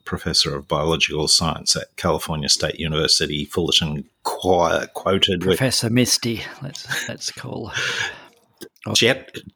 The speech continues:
Speaker 1: ch-, there was a chuck-, <laughs> chuckle of admiration. Um,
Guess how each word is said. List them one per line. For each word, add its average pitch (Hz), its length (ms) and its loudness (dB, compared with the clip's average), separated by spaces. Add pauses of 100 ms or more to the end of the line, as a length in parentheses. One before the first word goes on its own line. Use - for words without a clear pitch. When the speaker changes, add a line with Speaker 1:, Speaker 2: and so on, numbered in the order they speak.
(120)
Speaker 1:
ch-, - 260 2
there 101 160 4
was 120 480 2
a 95 80 0
chuck-, - 500 -2
<laughs> - 40 -20
chuckle - 500 2
of 85 120 2
admiration. 90 880 0 (520)
Um, 82 460 -2